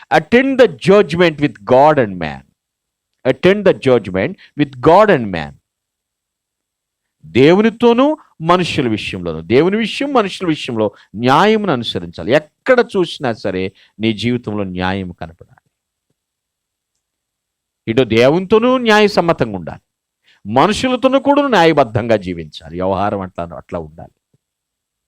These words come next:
కొందరు ఎలా జీవిస్తారంటే,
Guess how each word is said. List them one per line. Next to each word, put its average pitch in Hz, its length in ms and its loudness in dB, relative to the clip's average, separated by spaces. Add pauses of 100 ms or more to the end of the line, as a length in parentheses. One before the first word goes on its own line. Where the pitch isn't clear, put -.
(1400)
కొందరు 98 220 -8
ఎలా 101 140 -4
జీవిస్తారంటే, 107 880 -10